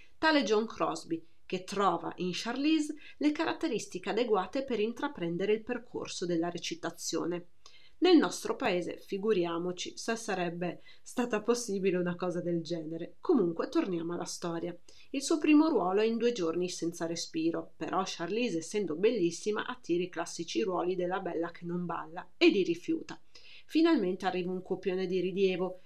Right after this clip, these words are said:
il musical American Graffiti di Tom Hanks del millenovecentonovantasei, a cui fanno seguito L'avvocato del diavolo e Le regole della casa del sidro. La notorietà internazionale arriva con The Italian Job del duemilatré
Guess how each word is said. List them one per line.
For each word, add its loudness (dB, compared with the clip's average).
il 2
musical 2
American 0
Graffiti -4
di -4
Tom -2
Hanks -2
del 2
millenovecentonovantasei, -2
a -4
cui 2
fanno 0
seguito -2
L'avvocato -4
del -6
diavolo 0
e 2
Le 4
regole 2
della -2
casa -6
del -2
sidro. -4
La -2
notorietà 0
internazionale -2
arriva -4
con -4
The -2
Italian -4
Job -2
del 2
duemilatré -4